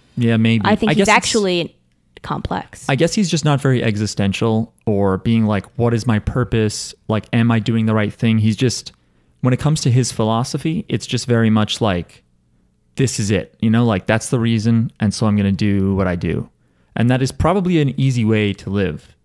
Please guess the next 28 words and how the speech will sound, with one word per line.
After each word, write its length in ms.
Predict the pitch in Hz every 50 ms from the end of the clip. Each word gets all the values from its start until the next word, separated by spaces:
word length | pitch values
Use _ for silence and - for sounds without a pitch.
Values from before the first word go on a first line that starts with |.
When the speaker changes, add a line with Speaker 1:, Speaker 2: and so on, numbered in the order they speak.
| _ _ -
Speaker 1:
in 60 | 113
a 40 | 107
lot 160 | 95 95 92
of 100 | 90 90
ways, 360 | 104 90 85 - - - - -
rather 180 | 110 107 107
than 140 | 104 107 104
going, 260 | 95 107 101 101 98
"Well, 220 | 107 113 117 117 123
wait, 220 | 131 131 123 -
is 220 | - - 117 110 123
this 180 | 156 151 - -
the 160 | - - 170
right 180 | 175 185 185 -
thing 260 | - - 196 196 190
that 80 | 202
I'm 120 | 202 202 196
doing? 320 | 190 202 214 220 220 208 - _ _
Should 300 | - - - - 127 127
I 80 | 147 156
have 120 | 156 165
made 200 | 151 160 165 160
that 100 | 170 156 -
choice? 300 | - - 156 160 160 -
Do 160 | - 95 95
I 60 | 87
have 260 | 87 95 104 123 127
choice? 460 | - - 147 143 143 147 - - -